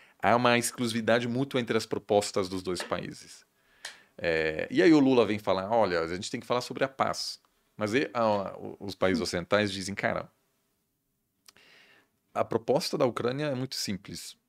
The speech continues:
Os russos têm que sair do país. O Putin amanhã pode encerrar o conflito."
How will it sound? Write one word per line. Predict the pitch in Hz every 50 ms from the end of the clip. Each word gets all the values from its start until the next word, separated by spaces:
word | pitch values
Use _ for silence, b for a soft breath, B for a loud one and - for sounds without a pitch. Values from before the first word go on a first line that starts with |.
| _ _
Os | - 107 -
russos | - - 139 - 147 139
têm | - 147
que | 135 -
sair | - 147 -
do | 139
país. | - - 175 127 101 87 - - - - _ _ _ _ _ _ _ _ -
O | 92 95 98 87
Putin | - - 113 131 - -
amanhã | 143 123 123 113 117 139
pode | - - 139 139
encerrar | 143 135 - - 131 127
o | 131 127
conflito." | - 139 - - 90 82 - -